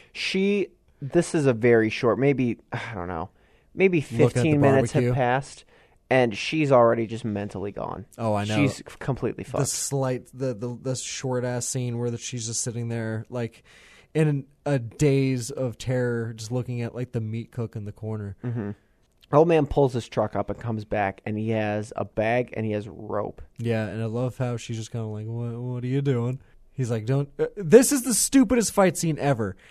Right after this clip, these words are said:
Speaker 2: He comes at her
Speaker 1: With the
Speaker 2: with
Speaker 1: softest part of a broom.
Speaker 2: Yeah.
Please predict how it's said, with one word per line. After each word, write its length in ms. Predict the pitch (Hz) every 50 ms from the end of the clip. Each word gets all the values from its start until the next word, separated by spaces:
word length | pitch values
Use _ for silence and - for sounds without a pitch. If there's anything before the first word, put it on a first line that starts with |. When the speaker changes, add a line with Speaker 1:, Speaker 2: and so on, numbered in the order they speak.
| _ _
Speaker 2:
He 100 | - 180
comes 440 | - - - 196 220 233 240 247 208
at 260 | - 175 165 160 143 131
her 360 | 127 139 131 131 123 123 117 - _ _ _
Speaker 1:
With 180 | - 139 139 -
the 80 | 135 135
Speaker 2:
with 240 | 135 123 151 170
Speaker 1:
softest 480 | 156 135 127 131 127 - - 139 - -
part 260 | - 139 123 120 120 120
of 100 | 110 117
a 100 | 117 110
broom. 480 | 110 107 - 120 113 113 117 120 123 190
Speaker 2:
Yeah. 220 | 269 277 202 120